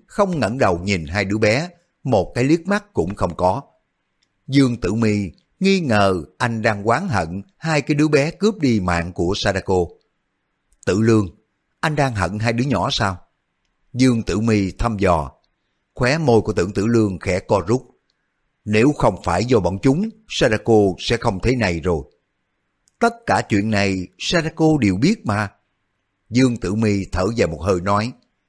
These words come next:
"Nhưng cô ấy đã bằng lòng, cô ấy yêu anh, cô ấy muốn sinh con cho anh. Nếu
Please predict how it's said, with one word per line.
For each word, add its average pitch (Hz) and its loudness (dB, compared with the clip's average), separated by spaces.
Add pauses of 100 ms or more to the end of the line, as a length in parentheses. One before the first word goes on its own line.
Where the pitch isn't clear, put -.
(280)
"Nhưng 131 0 (120)
cô 147 4
ấy 143 2
đã 165 0
bằng 95 0
lòng, 87 -2 (440)
cô 147 4
ấy 131 0
yêu 123 2
anh, 113 -2 (280)
cô 180 4
ấy 160 2
muốn 208 2
sinh 160 -2
con 160 0
cho 170 -2
anh. 165 -4 (760)
Nếu 131 2